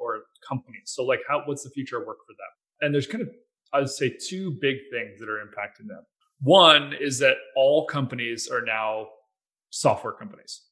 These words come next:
Like, all companies are forced to act and operate like tech companies, right? So whether you're a,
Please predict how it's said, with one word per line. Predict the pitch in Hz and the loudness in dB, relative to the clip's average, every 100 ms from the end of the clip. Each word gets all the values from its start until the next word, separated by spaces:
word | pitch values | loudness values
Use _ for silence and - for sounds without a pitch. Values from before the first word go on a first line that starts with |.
| 139 | -8
Like, | 131 | 2
all | 147 143 | 6 6
companies | 143 139 139 120 | 4 0 0 -2
are | 120 | -6
forced | - 147 139 - | -6 -4 -2 -4
to | - | -2
act | 123 139 135 | -2 -2 -6
and | 120 | -4
operate | 117 113 117 113 | -4 -4 -6 -6
like | 113 110 - | -8 -8 -6
tech | 113 - | -6 -6
companies, | 113 107 - - | -12 -14 -16 -12
right? | 120 113 | -8 -8
So | - 139 | 0 6
whether | 139 131 | 8 8
you're | 131 127 123 120 | 4 -2 0 2
a, | 110 104 | 2 -2